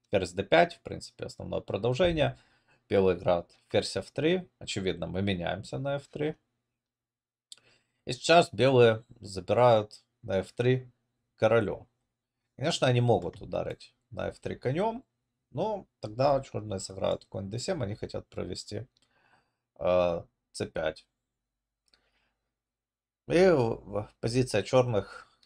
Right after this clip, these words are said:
крепкая, также у них есть слон против коня. Так что принципиально король Ф три, но то чёрные могут уравнять. Как вы думаете, нужно решить проблему, связанную с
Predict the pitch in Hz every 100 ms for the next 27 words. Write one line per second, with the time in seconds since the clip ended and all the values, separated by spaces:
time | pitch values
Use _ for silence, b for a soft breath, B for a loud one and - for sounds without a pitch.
0 | - 135 151 - 113 98 92 90 85 87
1 | 85 - - - 139 180 - 120 120 120
2 | - 110 101 95 - _ _ _ _ _
3 | _ _ _ _ _ - 110 - 110 104
4 | 117 113 - 117 - 127 120 90 87 -
5 | _ - 95 92 98 - 175 220 - 120
6 | 175 262 - 120 - 139 139 113 123 -
7 | 95 98 - 92 120 170 202 - _ _
8 | _ b b b b b b - 101 92
9 | 90 - 90 85 - - 104 104 131 123
10 | 107 98 127 147 127 - 98 92 92 92
11 | - - - -